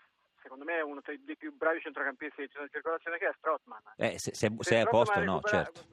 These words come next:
Speaker 1: cioè,
Speaker 2: Mm.
Speaker 1: non ci dimentichiamo che la Roma con Strootman, finché ha avuto Strootman in
Speaker 2: Certo.
Speaker 1: campo, insomma, è una squadra veramente molto tosta.
Speaker 2: Ma perché hanno venduto Gervinho? Cioè, che è uno di quei pochi che saltano l'uomo in tutto il campionato?
Speaker 1: Beh, ultimamente,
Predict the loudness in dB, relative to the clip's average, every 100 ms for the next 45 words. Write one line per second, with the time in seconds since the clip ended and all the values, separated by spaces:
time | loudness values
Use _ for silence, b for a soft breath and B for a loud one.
0 | _ -10 -8 -8 -10 -10 -10 -6 -2 -2
1 | -2 -6 -6 -8 -10 -12 -8 -8 -8 -10
2 | -10 -12 -6 -6 -6 -8 -8 -8 -8 -6
3 | -4 -4 -6 -8 -8 -10 -10 -12 -8 -8
4 | -8 -10 -14 -16 -16 -16 -12 -12 -6 -2
5 | 0 4 6 6 4 2 4 4 2 0
6 | -2 -2 0 0 2 0 0 2 2 2
7 | 4 4 2 2 2 2 4 6 6 6
8 | 2 0 0 0 0 2 2 2 0 -2
9 | -2 -4 -10 b b 0 0 0 2 4
10 | 4 4 4 2